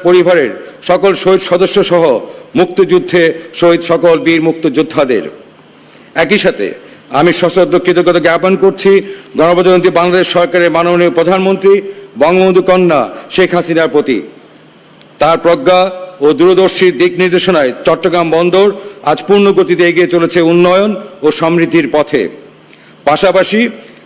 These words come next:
দেশের আমদানি রপ্তানি গতি টেকসই করতে মাননীয় প্রধানমন্ত্রীর দূরদর্শী চিন্তাধারা এবং প্রত্যক্ষ দিক নির্দেশনায় গৃহীত হয়েছে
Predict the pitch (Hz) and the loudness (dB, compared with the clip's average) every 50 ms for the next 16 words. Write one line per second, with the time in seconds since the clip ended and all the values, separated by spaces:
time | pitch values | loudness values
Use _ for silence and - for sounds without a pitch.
0 | - - 170 165 - 190 175 170 175 180 180 170 185 185 185 185 180 175 180 - | -2 -2 0 0 2 2 0 0 0 0 0 0 0 0 0 0 0 0 0 -2
1 | 190 180 180 - 170 175 175 180 190 190 196 190 - - - - - 202 196 - | -2 0 0 0 0 0 0 0 -2 -2 -2 -4 -8 -16 -8 -2 -2 -2 0 0
2 | - 196 180 - 185 180 185 - 147 127 104 87 - - - - - - 117 139 | 0 0 0 0 -2 -2 -2 -4 -2 -2 -2 -2 -6 -10 -20 -18 -8 -4 -2 0
3 | 160 165 175 175 - 170 175 165 180 185 185 180 180 180 - - 180 175 151 143 | 0 2 0 0 2 0 2 2 2 0 0 0 -2 -2 0 0 0 0 2 2
4 | 170 180 175 180 175 175 - - 180 - 175 175 175 180 175 156 175 175 180 185 | 2 2 2 2 0 0 -2 -2 -2 0 0 0 2 2 0 0 0 0 0 0
5 | 208 190 - - - - - - 143 165 165 135 185 190 190 - - 202 196 196 | -2 -4 -8 -14 -18 -12 -6 -4 -2 -2 0 0 0 -2 0 0 0 0 2 2
6 | 185 165 180 180 180 170 180 170 185 170 - 180 180 160 135 101 - - - - | 2 2 2 0 0 0 0 0 0 0 0 0 0 0 -2 -4 -6 -12 -18 -20
7 | - - - 107 143 180 185 - 196 180 151 175 175 170 175 - | -20 -16 -6 -2 0 0 2 2 2 2 4 2 2 2 0 0